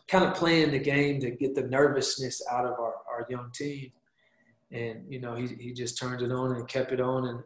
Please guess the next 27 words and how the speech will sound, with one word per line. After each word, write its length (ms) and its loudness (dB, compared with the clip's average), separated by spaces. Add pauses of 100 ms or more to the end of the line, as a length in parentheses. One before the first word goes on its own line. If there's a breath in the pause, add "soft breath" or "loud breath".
and 120 -14
I'm 120 -8
praying 420 -4
that, 180 -8 (100)
you 80 -20
know, 140 -12
through 240 -8
this 360 2 (340 loud breath)
spring 500 -2
and 100 -4
summertime 720 -2
when, 180 -8
when 160 -8
he 200 2
is 420 2 (300 loud breath)
in 80 -12
front 180 -2
of 80 -2
N 140 -2
B 140 0
A 120 -2
scouts 480 -2
and 100 -6
team 320 -4
owners, 640 -6
uh, 420 -14
that, 240 -6